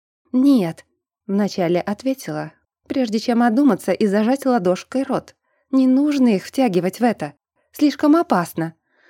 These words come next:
А еще, как назло, Зодиак вновь куда-то улетел. Срочно нужен опытный маг, который помог бы с ответами на вопросы.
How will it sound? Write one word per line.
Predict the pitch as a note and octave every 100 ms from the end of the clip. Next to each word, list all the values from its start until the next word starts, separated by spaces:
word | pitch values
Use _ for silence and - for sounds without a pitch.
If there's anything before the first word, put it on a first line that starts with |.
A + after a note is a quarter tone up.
| _ _
А | A3+
еще, | G#3+ G#3+ D4
как | C#4 A3 A3
назло, | G#3 G3 B3
Зодиак | A#3+ G3+ E3 E3+ G#3 -
вновь | A3 G#3+ G3+
куда-то | - G3+ G#3 G#3
улетел. | G3 G3+ - F#3+ F3+ _ _ _ - _ _
Срочно | - C4+ C#4+ - A#3
нужен | A#3 C4 A#3 A3 -
опытный | B3+ B3 B3 A3+
маг, | A3+ A#3 G3+ - _ - _
который | - G3+ G3+ F#3+ F3
помог | G#3 A#3+ A#3
бы | E3+
с | F3+
ответами | A#3 A3+ A#3 A#3 A3+
на | A3+ A3+
вопросы. | A#3+ A3 D#3 - D3+